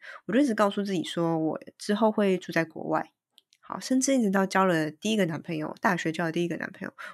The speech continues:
我也告诉他说我之后会住在国外。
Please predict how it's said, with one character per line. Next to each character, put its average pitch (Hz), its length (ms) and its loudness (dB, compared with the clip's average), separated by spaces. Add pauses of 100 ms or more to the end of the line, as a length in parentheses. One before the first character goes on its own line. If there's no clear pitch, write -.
我 254 100 2
也 214 60 4
告 180 160 -2
诉 180 100 -6
他 180 160 0
说 180 260 -2
我 156 140 0
之 180 140 -2
后 180 160 2
会 185 120 0
住 165 120 -4
在 160 140 -4
国 - 280 -14
外。 - 240 -2